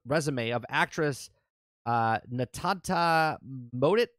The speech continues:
online. Her resume listed and appears in a video game name as Fireball, playing as the character name, uh, Tamara.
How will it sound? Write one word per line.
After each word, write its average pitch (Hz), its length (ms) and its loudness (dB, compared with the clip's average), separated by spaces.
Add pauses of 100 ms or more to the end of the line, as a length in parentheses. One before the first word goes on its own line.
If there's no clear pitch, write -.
(200)
online. 143 720 0
Her 123 160 -6
resume 175 480 0
listed 180 420 -2
and 185 140 0
appears 170 480 -2
in 139 80 -4
a 127 40 -2
video 180 260 -4
game 123 280 -2
name 110 320 -4
as 113 240 -4
Fireball, 127 680 -4 (340)
playing 185 220 -4
as 185 100 2
the 175 80 -6
character 175 460 -2
name, 135 400 -6 (320)
uh, 131 400 2
Tamara. 113 460 -2